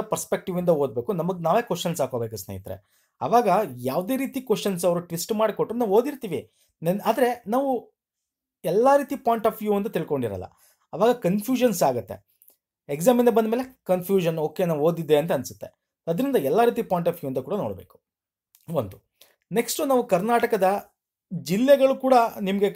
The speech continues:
ನಾ ಹೇಳ್ದೆ, ಟಫ್ ಮಾಡ್ಬೇಕು ಅಂದ್ರೆ ಎಕ್ಸಾಮಲ್ಲಿ ಏನ್ ಮಾಡ್ತಾರೆ? For example ಈಗ ಬೆಂಗಳೂರು ಕೇಳಲ್ಲ ಈ ಥರ ಎಕ್ಸಾಮಲ್ಲಿ. ನಾನು ನಿಮ್ಗೆ ಹೇಳಿದ್ದು ಎಲ್ಲೋ ಒಂದೊಂದು ಕ್ವಶನ್ಸ್ ಬರೋವಂಥ ಚಾನ್ಸಸ್, ಟಫೆಸ್ಟ್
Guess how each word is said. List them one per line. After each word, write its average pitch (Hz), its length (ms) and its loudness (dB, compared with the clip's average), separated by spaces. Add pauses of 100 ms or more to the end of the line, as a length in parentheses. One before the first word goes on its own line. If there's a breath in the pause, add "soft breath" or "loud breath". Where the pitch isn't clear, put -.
(120)
ನಾ 170 160 2
ಹೇಳ್ದೆ, 135 220 2 (460 soft breath)
ಟಫ್ 254 300 4
ಮಾಡ್ಬೇಕು 240 360 6
ಅಂದ್ರೆ 165 180 4
ಎಕ್ಸಾಮಲ್ಲಿ 160 360 0
ಏನ್ 113 120 -4
ಮಾಡ್ತಾರೆ? 98 280 -12 (320)
For 131 100 4 (100)
example 101 360 -4 (560)
ಈಗ 147 120 2 (400)
ಬೆಂಗಳೂರು 135 540 4 (320)
ಕೇಳಲ್ಲ 240 240 8 (120)
ಈ - 40 -16
ಥರ 208 80 4 (120)
ಎಕ್ಸಾಮಲ್ಲಿ. 170 440 2 (480)
ನಾನು 151 140 -2
ನಿಮ್ಗೆ 175 180 0
ಹೇಳಿದ್ದು 202 220 4
ಎಲ್ಲೋ 135 340 2
ಒಂದೊಂದು 190 220 0
ಕ್ವಶನ್ಸ್ 175 340 -4 (120)
ಬರೋವಂಥ 180 360 2
ಚಾನ್ಸಸ್, 151 360 -6 (180)
ಟಫೆಸ್ಟ್ 175 360 -4